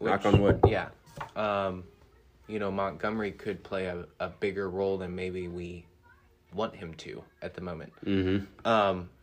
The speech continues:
Speaker 2: so, you know, that's another guy just to, I'm not saying he's gonna compete and, you know, overtake Singleton or Allen,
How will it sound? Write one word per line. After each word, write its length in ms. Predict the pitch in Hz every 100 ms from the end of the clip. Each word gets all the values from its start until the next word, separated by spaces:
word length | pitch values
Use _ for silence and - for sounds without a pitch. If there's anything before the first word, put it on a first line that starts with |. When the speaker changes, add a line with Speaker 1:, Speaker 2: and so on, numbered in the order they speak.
| _ _ -
Speaker 2:
so, 480 | - 127 110 98 - - _ - - - _
you 80 | 139
know, 120 | 117
that's 220 | 104 110 107
another 280 | 98 110
guy 260 | 107 95 90
just 320 | 90 101 -
to, 180 | 104 87 - -
I'm 140 | 127 131
not 220 | 117 101
saying 240 | 120 101
he's 220 | 95 101 85
gonna 240 | 95 85
compete 580 | - 90 85 - 90 87
and, 240 | 87 85 85 - _
you 100 | 98
know, 180 | 92 87 - -
overtake 720 | 101 101 92 - 101 87 - - _
Singleton 540 | - 101 92 90 - 92
or 180 | 95
Allen, 500 | 90 90 90 87 90